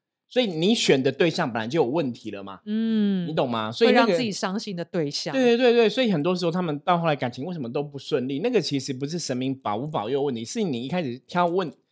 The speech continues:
Speaker 1: 挑的对象就不是一个很正常的对象。那
Speaker 2: 嗯。
Speaker 1: 本来这些人，不是说这些人不好，是说这些人本来就比较复杂，说他们本来在那个环境下，他们本，本来对感情也许就没办法像一般人说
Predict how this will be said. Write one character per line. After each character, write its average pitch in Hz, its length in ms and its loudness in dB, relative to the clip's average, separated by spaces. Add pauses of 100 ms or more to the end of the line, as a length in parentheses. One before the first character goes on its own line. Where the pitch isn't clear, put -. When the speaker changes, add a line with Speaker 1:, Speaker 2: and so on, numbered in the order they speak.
(180)
Speaker 1:
挑 220 100 -2
的 202 60 2
对 208 180 4
象 190 160 0
就 190 80 0
不 180 80 -4
是 185 160 -6
一 175 60 -6
个 175 100 0
很 110 300 -2 (480)
正 131 260 2
常 110 260 -10
的 117 140 0
对 120 340 -4
象。 123 220 -8
那 160 120 -6
Speaker 2:
嗯。 196 360 -8
Speaker 1:
本 127 100 -6
来 120 120 0
这 180 80 2
些 196 60 4
人， 135 280 0 (560)
不 190 80 -2
是 254 100 -2
说 247 120 0
这 254 80 2
些 247 40 2
人 190 160 0
不 208 80 -4
好， 131 180 0
是 151 80 -6
说 214 140 2
这 214 120 -4
些 233 120 0
人 165 100 2
本 123 80 0
来 107 60 0
就 139 100 2
比 139 80 -6
较 135 100 0
复 131 200 -8
杂， 107 200 -6
说 165 140 -6
他 190 100 -2
们 151 160 -2
本 113 120 -6
来 117 80 -4
在 151 140 -2
那 151 80 -2
个 139 60 -4
环 120 220 -2
境 135 160 -2
下， 131 120 -2
他 131 60 -2
们 107 220 -4
本， 101 120 -12
本 120 180 -20
来 107 120 -2
对 147 200 -4
感 107 200 -4
情 104 220 -10
也 120 80 -2
许 127 160 -8
就 135 140 0
没 113 100 -4
办 127 160 0
法 110 40 0
像 123 200 -6
一 120 60 -8
般 117 260 -4
人 98 220 -10
说 117 260 -6